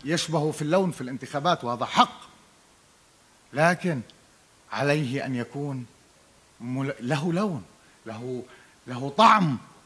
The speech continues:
حتى يجذب الشباب ويأخذهم من كراسيهم إلى كراسي ويروح يصوت. هذا ما نقوله دوماً، وأنا أعتقد أكبر عائق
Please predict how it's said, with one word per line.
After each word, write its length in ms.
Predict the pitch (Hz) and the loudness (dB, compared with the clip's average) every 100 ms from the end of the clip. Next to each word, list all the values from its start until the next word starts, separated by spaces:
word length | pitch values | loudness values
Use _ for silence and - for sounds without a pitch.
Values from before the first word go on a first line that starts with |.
| - - - - - - | -20 -20 -20 -20 -20 -10
حتى 380 | - 160 - 160 | -4 -2 2 4
يجذب 380 | 170 117 143 135 | 4 2 -4 -4
الشباب 540 | - 143 139 160 131 | -4 -2 2 2 2
ويأخذهم 600 | 131 - 196 151 123 135 | -2 -2 -4 -4 -2 -2
من 120 | 139 | -2
كراسيهم 880 | 135 139 139 131 - 185 127 160 160 - - - - - - - - | -2 2 2 2 2 2 2 -2 -4 -10 -20 -20 -20 -20 -20 -20 -8
إلى 280 | 156 156 143 156 | 0 2 2 2
كراسي 560 | 151 151 139 - 131 120 - - - _ 131 | 0 2 0 -4 -8 -10 -12 -16 -20 _ -10
ويروح 360 | 135 156 156 | -6 -4 -4
يصوت. 440 | 120 - 156 127 101 - - - - - - | -6 -4 -4 -4 -10 -16 -20 -20 -20 -16 -4
هذا 400 | 165 226 185 175 | 4 4 6 2
ما 200 | 151 147 | 2 0
نقوله 400 | 143 151 165 147 | -2 -2 0 0
دوماً، 360 | 147 139 135 127 - 165 | 0 2 0 0 -6 2
وأنا 240 | 165 190 | 4 6
أعتقد 420 | 190 - - 151 - - | 4 2 -4 -6 -2 -2
أكبر 580 | - - 165 151 160 135 | -2 -4 0 4 4 6
عائق 360 | 127 196 - | 6 6 2